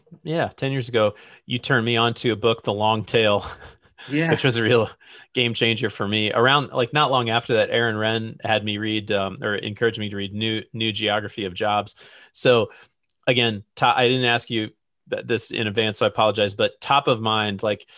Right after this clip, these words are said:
Speaker 1: for people who would wanna dig into any of these issues, are there things that you have read or are reading, or even, like, podcasts or, or shows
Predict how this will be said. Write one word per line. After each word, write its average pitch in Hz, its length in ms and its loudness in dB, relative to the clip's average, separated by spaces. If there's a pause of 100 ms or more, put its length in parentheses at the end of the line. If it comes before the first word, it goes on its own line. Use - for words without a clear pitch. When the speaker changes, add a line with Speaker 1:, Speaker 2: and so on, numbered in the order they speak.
(220)
Speaker 1:
for 123 120 -2
people 139 320 2
who 127 80 2
would 113 140 2
wanna 113 240 2
dig 110 260 0
into 113 380 2
any 113 220 -2
of 107 80 -4
these 107 180 -4
issues, 107 440 -2
are 110 180 0
there 110 160 0
things 131 320 -2
that 113 160 2
you 113 160 -2
have 104 240 -2
read 110 400 0
or 101 260 -2
are 113 220 2
reading, 104 640 -4 (260)
or 117 80 0
even, 131 200 2
like, 107 220 -2
podcasts 117 680 0
or, 95 200 -8 (220)
or 113 100 -4
shows 110 600 -2